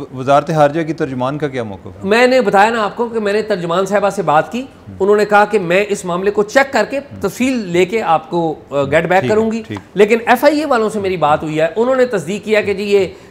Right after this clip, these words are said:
Speaker 2: इन, अ, जो सफरा हैं, इन्होंने, भाई जाएं आप ज़रा पहले उस खातून को तो, अ, अ, करें जिन्होंने आप अदालत में जवाब दें उसका।
Speaker 1: एजाज,
Speaker 2: अगर
Speaker 1: वैसे मुझे इस खातून का नहीं आइडिया कि किसकी बात हो रही है, लेकिन मुझे ये आइडिया है कि इधर स्पेन में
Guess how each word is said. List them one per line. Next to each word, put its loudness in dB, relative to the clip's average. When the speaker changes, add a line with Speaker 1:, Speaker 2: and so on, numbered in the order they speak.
Speaker 2:
इन, 4
अ, -2
जो 0
सफरा 0
हैं, -2
इन्होंने, 2
भाई -2
जाएं 4
आप 2
ज़रा 2
पहले -2
उस -4
खातून 0
को -6
तो, 0
अ, -12
अ, -4
करें 0
जिन्होंने -2
आप 0
अदालत 2
में -2
जवाब 2
दें -6
उसका। -8
Speaker 1:
एजाज, 6
Speaker 2:
अगर 2
Speaker 1:
वैसे 0
मुझे -2
इस -6
खातून -8
का -6
नहीं -4
आइडिया -2
कि -8
किसकी -8
बात -6
हो -8
रही -12
है, -14
लेकिन -2
मुझे -4
ये 0
आइडिया 2
है 0
कि -2
इधर -2
स्पेन -8
में -4